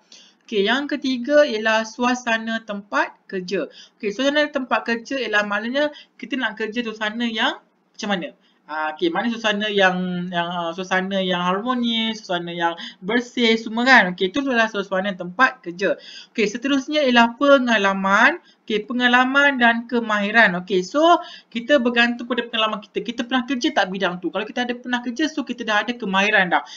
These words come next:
Kita boleh buat kerja dengan baguslah. Betul tak? Ah, itu pengalaman. Okey, seterusnya ialah pengaruh keluarga.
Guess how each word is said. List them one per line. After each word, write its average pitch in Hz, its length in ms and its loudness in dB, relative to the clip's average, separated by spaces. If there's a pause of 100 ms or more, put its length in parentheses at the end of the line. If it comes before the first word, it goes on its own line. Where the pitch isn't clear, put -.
(120)
Kita - 160 -8
boleh 226 320 -2
buat 185 160 0
kerja 202 320 -2
dengan 226 320 0 (560)
baguslah. 202 720 0 (200)
Betul 233 160 0
tak? 196 160 8
Ah, 165 160 4
itu 185 160 -2
pengalaman. 196 720 2 (240)
Okey, 190 160 -8
seterusnya 294 320 2
ialah 240 320 6
pengaruh 247 560 4
keluarga. 190 800 2